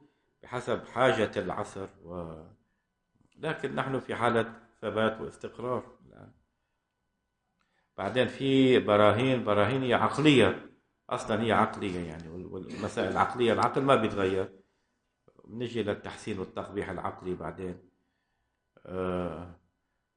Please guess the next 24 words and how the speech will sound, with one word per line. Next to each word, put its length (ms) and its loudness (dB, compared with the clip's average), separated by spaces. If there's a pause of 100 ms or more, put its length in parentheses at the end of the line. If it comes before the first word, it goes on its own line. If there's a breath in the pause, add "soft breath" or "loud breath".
وهذا 300 -2
الذي 260 -4
تقرؤونه 600 0
في 120 -4
المنطق، 460 -2
الش-، 220 -10
أشكال 720 -8
الشكل 340 -12
الأول 300 0
والثاني 480 -6
وكذا، 440 -10 (1120 soft breath)
سوف 300 -2
يبقى 540 6
هكذا 340 0
يعني 460 -10
إلى 180 -2
أبد 240 2
الدهر. 380 -6 (960)
وال-، 1200 -8 (300)
وواحد 520 2
زائد 340 -4
واحد 340 2
يساوي 480 2
اثنين 540 2